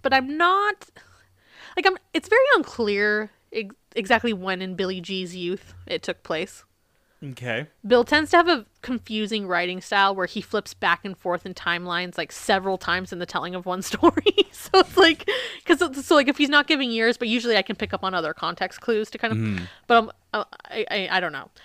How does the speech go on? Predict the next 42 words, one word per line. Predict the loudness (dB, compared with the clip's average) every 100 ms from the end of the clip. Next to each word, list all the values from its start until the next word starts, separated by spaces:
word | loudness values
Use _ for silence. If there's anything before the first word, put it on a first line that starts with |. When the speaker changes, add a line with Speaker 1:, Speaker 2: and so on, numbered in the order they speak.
| -20 0
Speaker 1:
Um, | 0 4
at | 2
one | 4 0 0
point, | -2 -2 -4 -8 -18 _ -2
it, | 0
it | 2
just | 2
makes | 2 4
it |
hard | 2 2
to |
gauge. | -2 -6 -8 -14 _ _ _ _ 0
At | 2
one | 2
point | 2 2
I | 4
was, | 2 -2 -6 -2
like, | -2 -4 _ _
convinced | -8 -6 -2 -4 -4
that | -2 -2
it |
was | -2 -6
when |
he | -8 -8
was | -6
in |
high | -4 -4
school, | -2 -2 -2
and | -2
then | -4
later | -2 0
I | 0
was | -2
like, | -6
"Wait, | -4
no, | -2 -2 -2
I |
think | -4 -8
he |
might | -8 -6
be | -2
younger." | -2 0